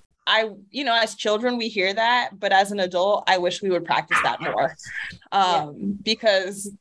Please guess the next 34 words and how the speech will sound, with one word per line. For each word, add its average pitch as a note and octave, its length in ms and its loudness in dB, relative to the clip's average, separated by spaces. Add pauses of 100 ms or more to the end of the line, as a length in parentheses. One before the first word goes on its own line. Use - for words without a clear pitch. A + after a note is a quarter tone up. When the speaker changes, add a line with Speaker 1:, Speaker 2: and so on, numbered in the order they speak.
Speaker 1:
I A3+ 220 6
see D#4+ 200 -4
some C4 240 2
of C4 60 -2
these A#3 180 -4
old A3 360 0
heads C4+ 380 0
on F#3+ 260 -2
Instagram, C4 800 0
like, G#3 280 0 (240)
the A#3 60 0
little D4+ 220 2
pop-off C#4+ 500 0
comments D4 360 -2
I C4 120 6
see, D#4 260 -2
and D#4 60 2
then F4 80 2
I'm G4 100 6
like, G#4 200 -2
"Dang, D4+ 120 0 (200)
who F4+ 240 -4
said C5 300 2 (100)
this?" A#3+ 320 0
I'll D4 180 4
go F#4+ 120 -2
to E4 60 2
their, A#3 180 2 (160)
their B3 140 4
pictures C4+ 520 -2
and B3 80 -4
I'll D#4 140 0
be F#4 100 -6
like, F#4 240 2